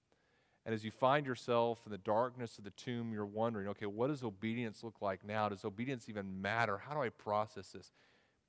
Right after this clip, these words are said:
Even in the darkness of the tomb, follow the light. Continue to follow Jesus.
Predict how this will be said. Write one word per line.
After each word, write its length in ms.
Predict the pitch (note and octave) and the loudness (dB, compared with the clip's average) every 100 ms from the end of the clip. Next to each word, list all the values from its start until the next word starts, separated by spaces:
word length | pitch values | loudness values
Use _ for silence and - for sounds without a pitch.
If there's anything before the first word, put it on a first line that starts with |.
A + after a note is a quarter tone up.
| - | -4
Even 320 | A#2+ C#3+ D3+ | -2 0 -2
in 80 | A2+ | -4
the 80 | |
darkness 540 | F#2 A2 G#2 A#2+ A#2+ - | 0 4 4 2 -8 -10
of 60 | |
the 80 | A#2 | -14
tomb, 400 | - G2 F2+ E2+ E2+ _ _ _ _ _ _ _ _ _ - | -12 -12 -10 -12 -18 _ _ _ _ _ _ _ _ _ -4
follow 260 | F#2 G2 | 0 0
the 120 | G#2 G2+ | -2 -4
light. 320 | E2+ D#2 - _ _ _ _ _ - | -6 -8 -12 _ _ _ _ _ -20
Continue 540 | G#2+ - A2 A2 A2 - | -16 -8 -6 -6 -8 -12
to 60 | A2 | -12
follow 380 | - F2+ F2+ F2+ F#2 | -4 -4 -4 -6 -12
Jesus. 420 | - G2 F2+ E2+ | -14 -12 -12 -12